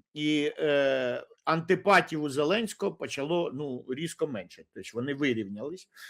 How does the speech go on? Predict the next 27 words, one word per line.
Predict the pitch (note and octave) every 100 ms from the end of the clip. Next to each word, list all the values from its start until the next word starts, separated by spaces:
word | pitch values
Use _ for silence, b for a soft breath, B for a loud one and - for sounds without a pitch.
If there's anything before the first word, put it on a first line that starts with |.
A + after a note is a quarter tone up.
| B B B B B -
Понятно, | E3+ F#3 F#3 F3+ E3+
вони | D#3+ D#3+
щас | - C#3+ -
це | D3
бачать | C#3+ G3 - E3 E3+
і |
думають: | D#3 D#3 A#2+ A#2 A#2+
«Да, | F#3 F#3+
надо | D3+ F3+ E3+
ж | C3 B2
дальше, | D3+ D#3+ A#2+ C#3
дальше». | C3+ B2 - - B B B B
Але | - F#3 A#3
ж | G#3 - _
треба | F#3+ A3 G#3+
тепер, | E3+ G3 F3 G#3+ F#3+
давайте | E3+ F#3+ F#3+ F#3
ми | F3 G#3+
ж | F3+ D3+
людям | D3+ A#2+ A2+
скажемо. | G#2+ - G2 F2+ F#2
От | - -
ми | A#2 D3+
з, | B2 C#3
е, | C3+ C3 B2+
зараз | C3+ E3 D3+ A#2+
нашим | D#3+ - C3+